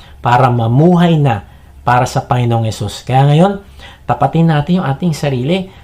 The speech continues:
Anong kailangan mong isuko? Anong kailangan mong piliin? At kailan mo ito sisimulan?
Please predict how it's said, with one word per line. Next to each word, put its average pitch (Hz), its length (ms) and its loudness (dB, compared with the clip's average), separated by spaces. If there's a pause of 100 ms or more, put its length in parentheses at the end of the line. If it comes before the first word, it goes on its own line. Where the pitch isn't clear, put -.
(140)
Anong 202 320 -2
kailangan 147 480 0
mong 160 240 0
isuko? 110 560 -8 (320)
Anong 190 320 -2
kailangan 165 480 0
mong 156 160 -4
piliin? 120 560 -4 (480)
At 135 160 -6
kailan 170 320 2
mo 208 80 0
ito 214 240 0
sisimulan? 180 800 0